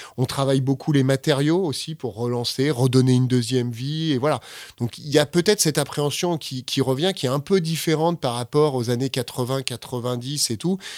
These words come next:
C'était de dire, on peut créer, mais on peut relancer, on peut faire plein de choses, on peut travailler les matériaux et tout ça. Et c'est peut-être ce qui est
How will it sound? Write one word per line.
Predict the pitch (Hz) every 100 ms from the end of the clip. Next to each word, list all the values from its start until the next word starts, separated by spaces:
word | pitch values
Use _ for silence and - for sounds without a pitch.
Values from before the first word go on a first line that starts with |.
| - -
C'était | 120 135
de | 131
dire, | 160 131
on | 123
peut | 110 175
créer, | 214 - 151 156 214 - - _ _ _ _
mais | 123
on | 120
peut | 127
relancer, | 113 127 170 190 - 135 147 147 - _ -
on | 117
peut | - 131 131
faire | - 147
plein | - 196
de |
choses, | 185 165 165 160
on | 139 120
peut | - 131
travailler | 123 139 135 139
les | 135 135
matériaux | 135 156 165 160 151 143
et |
tout | 131 156
ça. | 139 131
Et | 117
c'est | - - - 104 _
peut-être | 151 151
ce | -
qui |
est | 120